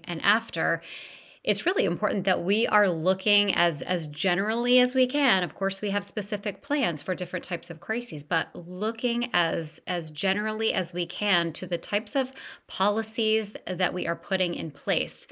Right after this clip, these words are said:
to make sure that the things we're learning and, and improving upon don't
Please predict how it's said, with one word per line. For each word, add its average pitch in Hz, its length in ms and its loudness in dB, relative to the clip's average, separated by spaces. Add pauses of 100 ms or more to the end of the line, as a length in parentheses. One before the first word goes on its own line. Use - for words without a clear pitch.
(400)
to - 80 -6
make 180 180 0
sure 180 320 4
that 165 440 0 (100)
the 170 100 -6
things 208 320 2
we're 180 220 4
learning 208 580 6
and, 175 440 2
and 175 180 0
improving 220 480 2
upon 170 600 0
don't 214 280 2